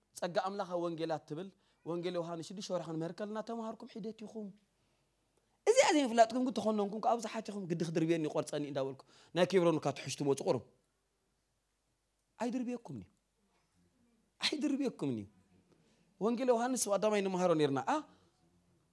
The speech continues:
ሚስጥር ምድሓን፣ ዓስም ምድሓን። እዚኣ ዓባይ ብስራት እያ።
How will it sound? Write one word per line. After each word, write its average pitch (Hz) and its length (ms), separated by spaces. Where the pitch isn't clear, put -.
ሚስጥር 185 240
ምድሓን፣ 135 320
ዓስም 165 240
ምድሓን። 143 340
እዚኣ 165 260
ዓባይ 175 280
ብስራት 147 400
እያ። 110 100